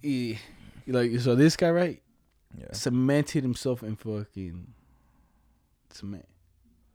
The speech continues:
Speaker 2: Oh, fucking goof, bro.
Speaker 1: Yeah, like, he's l-, they literally let it harden. Like, harden, harden.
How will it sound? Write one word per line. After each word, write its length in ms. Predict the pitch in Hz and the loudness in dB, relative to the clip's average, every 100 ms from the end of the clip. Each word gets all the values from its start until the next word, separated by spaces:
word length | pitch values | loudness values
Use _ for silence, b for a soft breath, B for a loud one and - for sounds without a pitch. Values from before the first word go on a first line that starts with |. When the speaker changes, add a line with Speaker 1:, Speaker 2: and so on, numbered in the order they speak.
| _ _ _ _ - | _ _ _ _ -14
Speaker 2:
Oh, 320 | 98 98 95 - | -12 -10 -12 -14
fucking 340 | 117 139 113 98 | -16 -12 -12 -12
goof, 300 | 113 120 113 - | -8 -8 -8 -8
bro. 360 | 104 101 104 110 - - | -6 -4 -6 -10 -16 -4
Speaker 1:
Yeah, 160 | 135 131 143 139 | 2 2 0 -8
like, 280 | 143 131 120 | -2 2 2
he's 220 | - 196 175 | 4 2 4
l-, 220 | 156 175 - _ _ - | 2 0 -6 _ _ -2
they 180 | 139 175 | 4 6
literally 480 | 214 202 208 175 139 | 10 10 10 10 6
let 200 | 123 98 | 2 -4
it 80 | |
harden. 360 | 101 110 92 98 - - _ _ _ _ _ | -8 -10 -10 -16 -20 -20 _ _ _ _ _
Like, 300 | 139 120 110 - - | 0 2 0 -6 -14
harden, 400 | - 131 131 117 | 2 6 6 4
harden. 400 | 101 107 101 92 | 2 -2 -2 -6